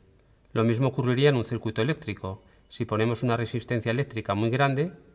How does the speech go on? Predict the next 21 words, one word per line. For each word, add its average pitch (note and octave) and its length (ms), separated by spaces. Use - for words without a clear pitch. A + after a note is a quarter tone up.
circulará A#2 680
muy A#2 180
poca A2+ 240
cantidad A2 480
de A2 220
electricidad, A2+ 760
es G#2+ 100
decir, G#2+ 280
una G#2+ 140
intensidad A2 580
eléctrica B2 680
muy A2+ 200
pequeña F#2 480
por G2 160
el F#2 60
circuito. F#2 520
Por A#2+ 160
tanto, C3+ 320
tenemos G2+ 680
a A2+ 120
mayor A2 680